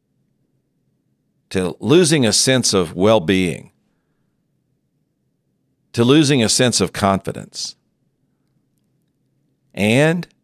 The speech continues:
when people lash out at you because of the decisions you make in these contexts, it can harden up your heart and make you a lot less willing to be vulnerable, engaged, or even interested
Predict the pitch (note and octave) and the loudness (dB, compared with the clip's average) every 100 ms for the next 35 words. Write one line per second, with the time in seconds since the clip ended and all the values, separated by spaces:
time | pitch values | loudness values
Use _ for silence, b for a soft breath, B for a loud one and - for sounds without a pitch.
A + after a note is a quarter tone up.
0 | _ _ _ _ - F#2+ F2+ A#2+ A#2 G#2 | _ _ _ _ -8 -6 -2 -2 0 0
1 | E2+ F#2+ A#2 A2 F2 - F#2 A2 C#3+ - | 2 2 2 0 -2 -4 0 2 0 0
2 | C#3+ E3 D3 D3 E3+ E3+ - F2+ G#2+ F#2 | -2 0 -2 0 0 -2 -6 -4 -4 -2
3 | G2 E2 F2+ - A#2+ G2+ G#2 F#2+ G#2 G#2+ | -4 -6 -6 -2 -2 0 -2 -2 -2 -2
4 | G#2+ G#2+ G#2 G2+ - A#2+ B2 C#3 C#3+ C#3+ | -2 -2 -2 -4 -2 -2 0 0 -2 -4
5 | - - _ _ _ _ _ _ _ _ | -10 -14 _ _ _ _ _ _ _ _
6 | _ - G2 F#2 D2+ - A2+ A2+ G#2+ G#2+ | _ -6 -6 -6 -8 -2 0 0 0 -2
7 | G#2 D#2 D#2 G2 E2+ - _ _ _ _ | -2 -6 -4 -2 -2 -6 _ _ _ _
8 | _ _ _ _ _ - E2 F#2+ G2+ - | _ _ _ _ _ -10 -4 -2 -4 -4
9 | G2+ F2+ C2+ D#2 G#2 A#2+ A2 A2 A2 - | -2 -2 -4 -2 0 0 0 -2 -2 -4
10 | F#2+ F#2+ D2+ B1 - D#2 D2 C2+ F#2+ G#2 | -4 -4 -4 -10 -12 -10 -8 -2 0 0
11 | G2+ F#2+ F#2+ F#2 G2+ _ _ _ _ D2+ | -2 0 -2 -2 -8 _ _ _ _ -10
12 | D2 - F2+ G2 F#2 F2+ - - - _ | -10 -4 -2 0 0 -4 -8 -16 -18 _
13 | _ - E2+ E2 D2+ - G#2+ G2 C#2 C2 | _ -8 -6 -4 -6 -2 0 0 -2 -6
14 | - B1+ - | -10 -12 -14